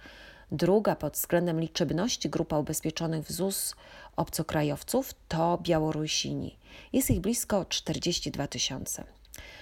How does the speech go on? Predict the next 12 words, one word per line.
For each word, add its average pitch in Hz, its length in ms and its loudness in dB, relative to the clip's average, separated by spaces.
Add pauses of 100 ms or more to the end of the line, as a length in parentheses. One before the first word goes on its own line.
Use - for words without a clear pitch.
(160)
Rzeczywista 175 600 2
liczba 170 360 0
obywateli 156 600 0
innych 233 260 2
państw 143 280 -2
pracujących 165 600 -2
w - 40 -20
Polsce 160 500 -2
może 185 440 0
być 180 220 -2
znacznie 175 520 -2
większa, 185 460 -2